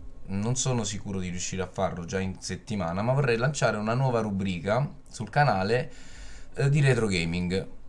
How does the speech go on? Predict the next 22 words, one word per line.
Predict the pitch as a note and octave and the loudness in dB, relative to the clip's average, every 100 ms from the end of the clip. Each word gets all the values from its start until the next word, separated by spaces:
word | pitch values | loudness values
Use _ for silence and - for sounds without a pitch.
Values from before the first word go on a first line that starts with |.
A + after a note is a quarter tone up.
| - - - | -10 -10 0
Mi | B2+ G3 | 6 8
manca, | E3 G#2 F#2 F#2 G2+ A2+ - | 8 6 2 0 2 2 2
mi | B2+ | 0
manca | A#2+ F2 D#2 D#2 G2+ | 2 2 -2 -2 0
tantissimo | C#3 C#3 G2+ - - G2+ | 2 0 -2 -4 -2 -2
giocare | G#2 A#2+ F#2+ E2+ | -2 -2 0 0
ai | F2+ | 0
miei | A#2+ A#2 | 0 0
giochi | G2+ F2 | -2 -2
preferiti | E2+ F2+ F#2 F2 E2+ | -4 -4 -4 -6 -6
di, | E2+ D#2 A#1+ - - | -6 -6 -8 -10 -10
di | - E2+ | -8 -6
quando | F2 E2+ | -4 -4
ero | E2 | -6
bimbo, | D#2+ D#2 D#2+ D#2 D#2 D2+ - - - | -6 -4 -4 -2 -4 -6 -10 -16 -10
e | - A2 | -6 -4
s-, | - | -6
che | - C3 | -4 -2
sono | - B2 G2+ F#2 - - - | 0 0 0 -2 -6 -16 -14
sostanzialmente | - G2+ G#2+ G#2+ A#2+ A2 F#2 F#2 | -10 -4 -2 0 0 2 0 0
gli | G2 | -2
adventure | F#2+ A2 G#2 - F#2+ F2+ | 0 0 0 -2 -2 -2